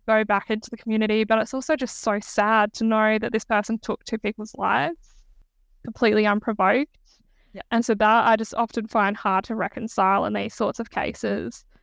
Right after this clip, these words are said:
Speaker 1: That yes, I know it's not the perpetrator's fault often because of issues beyond their control, but it still doesn't take away from the fact that two people were killed.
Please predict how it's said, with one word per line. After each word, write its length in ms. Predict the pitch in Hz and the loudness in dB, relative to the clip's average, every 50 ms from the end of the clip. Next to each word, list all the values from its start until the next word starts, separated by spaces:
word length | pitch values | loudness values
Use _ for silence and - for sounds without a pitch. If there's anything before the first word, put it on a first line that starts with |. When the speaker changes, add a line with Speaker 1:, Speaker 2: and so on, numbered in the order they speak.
| _ _ | _ _
Speaker 1:
That 160 | 220 208 202 | 2 2 2
yes, 460 | 220 208 226 214 208 208 214 - - _ _ - - - | 2 4 4 4 4 2 0 -4 -8 _ _ -14 -8 -2
I 120 | - 220 214 | 0 2 4
know 260 | 220 220 214 208 208 | 4 4 4 4 2
it's 180 | 196 - - 233 | 0 0 -2 -2
not 160 | 208 196 - | -2 -2 -2
the 80 | 214 | -4
perpetrator's 680 | - - 214 202 - _ - - 196 196 202 202 - - | -4 -2 -2 -2 -2 _ -4 -2 -2 -2 -2 -6 -8 -8
fault 260 | - 190 185 190 - - | -4 -2 -2 -2 -2 -2
often 640 | - 196 208 - _ - 202 190 190 196 208 214 - _ | -2 -2 -2 -4 _ -4 -2 -2 0 -2 -2 -4 -6 _
because 360 | 220 226 220 - - 214 208 | 0 0 2 2 2 0 0
of 100 | 214 202 | 0 0
issues 300 | 208 196 - - 226 214 | 0 -2 -2 -4 -4 -2
beyond 280 | - 208 214 202 196 202 | 0 0 0 0 0 0
their 140 | 190 185 190 | 0 -2 -2
control, 500 | - 226 208 - 240 202 190 190 202 202 | -2 -6 -4 0 0 2 2 2 0 0
but 140 | - 208 | 0 -2
it 120 | 196 - - | -2 -2 -4
still 240 | - - - 208 208 | -4 -2 -2 0 0
doesn't 240 | 208 214 196 - | 0 -2 -2 -4
take 220 | - 196 196 - - | -2 -2 -2 -2 0
away 220 | 208 196 185 190 | 0 2 2 2
from 160 | - - 202 | 0 -2 -6
the 80 | 196 214 | -6 -6
fact 580 | - - 143 135 - - - - - - - - _ | 0 2 2 4 2 2 -2 -8 -16 -18 -18 -6 _
that 220 | - 214 - - - | 2 2 2 2 -2
two 180 | - 202 - | -4 -6 -6
people 280 | - - - - - - | -4 -6 -8 -8 -8 -8
were 100 | - - | -8 -8
killed. 460 | - - - - - - - - - | -6 -6 -6 -4 -6 -8 -10 -14 -18